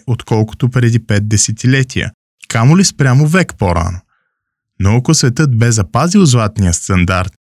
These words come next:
това покачване на качество на живот щеше да е драстично по-голямо от тогава. Благодарение на относително свободните пазари,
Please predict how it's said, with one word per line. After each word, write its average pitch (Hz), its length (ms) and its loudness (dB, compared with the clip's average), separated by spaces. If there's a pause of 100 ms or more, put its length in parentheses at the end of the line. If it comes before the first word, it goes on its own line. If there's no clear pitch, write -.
това 113 260 -2
покачване 143 600 2
на 156 100 2
качество 127 600 -2
на 110 160 4
живот 95 380 0 (140)
щеше - 380 0
да 113 120 2
е 113 60 2
драстично 117 920 0
по-голямо 92 560 2
от 82 140 -6
тогава. 87 440 -6 (880)
Благодарение 165 680 4
на 127 160 4
относително 156 680 2
свободните 113 760 0
пазари, 87 640 0